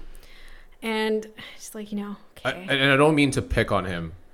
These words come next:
Speaker 2: but, like, just even give me, like, a really short background as to, like, was
Speaker 1: Again,
Speaker 2: he into, like, w-,
Speaker 1: athletic,
Speaker 2: sports?
Speaker 1: athletic.
Speaker 2: Okay.
Speaker 1: Um, baseball. Um, I know his thing was that if he had continued with his baseball, he honestly would have been,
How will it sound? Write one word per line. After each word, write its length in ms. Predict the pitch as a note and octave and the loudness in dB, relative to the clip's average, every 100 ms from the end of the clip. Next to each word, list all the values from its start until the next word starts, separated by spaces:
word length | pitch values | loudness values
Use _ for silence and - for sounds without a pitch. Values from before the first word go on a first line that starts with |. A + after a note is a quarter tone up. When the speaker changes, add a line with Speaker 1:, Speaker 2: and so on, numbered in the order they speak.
| - - - | -20 -10 0
Speaker 2:
but, 400 | G2+ F#2+ F#2+ - | 2 2 -2 -6
like, 280 | A2 G2+ G2+ | -2 -2 -2
just 200 | A#2+ G#2+ | -4 -2
even 220 | A#2+ B2 | -2 0
give 140 | A2+ A2 | -2 0
me, 140 | A2+ | 0
like, 160 | G#2 G#2 | 0 2
a 260 | G2 G2 | 2 2
really 360 | G#2 B2 B2+ A#2 | 2 4 4 4
short 320 | G#2+ B2 G2 | 2 0 0
background 400 | G2 G2 G#2 G2 | 2 0 0 -2
as 200 | F#2+ E2+ | -2 -6
to, 100 | G2 | -6
like, 360 | F#2 F2 E2+ - - - - - - - | -4 -4 -6 -10 -14 -14 -16 -20 -10 4
was 100 | C4+ | 6
Speaker 1:
Again, 240 | C4+ C4 | 10 10
Speaker 2:
he 60 | - | 8
into, 240 | A#2 A#2+ | 4 2
like, 340 | G#2+ G#2+ - - | 4 2 -2 -10
w-, 160 | D4 C4+ A#2 - | -10 -10 0 2
Speaker 1:
athletic, 400 | D4+ A#3 A3+ B3 | 4 6 8 8
Speaker 2:
sports? 400 | A#3+ - - - | 6 2 -4 2
Speaker 1:
athletic. 520 | C4 - A3+ A#3 D4+ | 2 2 0 2 0
Speaker 2:
Okay. 300 | A#3 A2+ F2 - - - | 0 0 -2 -4 -6 4
Speaker 1:
Um, 440 | A#3+ A3+ A3+ A3 | 8 8 6 4
baseball. 760 | G#3+ A3 A3 A#3 A3+ A#3+ B3 - | 4 2 2 4 4 4 -2 -2
Um, 560 | A3 G#3 G3+ G#3 G3+ G#3 | 2 2 2 0 -2 0
I 160 | A#3 B3 | 6 6
know 360 | A3+ A3 A3 | 8 6 4
his 240 | A3 G#3+ G#3+ | 2 0 -2
thing 200 | G#3+ G#3+ | -2 -2
was 120 | G3+ | 0
that 200 | G3+ G3 - | 0 0 0
if 180 | G#3+ | -4
he 580 | G#3+ - A3+ A3 G#3+ G#3+ | -4 -8 -4 -2 -2 -2
had 360 | G3+ - F#3+ G#3+ | -4 -2 0 2
continued 680 | A3+ A3 A3 A3 A3+ A3+ | 0 2 2 2 2 2
with 200 | G#3 G3 | 0 -4
his 160 | G#3+ G#3 | -4 -2
baseball, 340 | G#3 G3+ G#3+ G#3 | -2 -2 -2 -4
he 180 | G#3 G#3 | -4 -6
honestly 460 | G3 G3 F#3+ G#3 | -6 -6 -4 -4
would 160 | G3 F#3+ | -2 -2
have 140 | F#3 | -4
been, 320 | G3 E3+ F#3+ | -6 -6 -8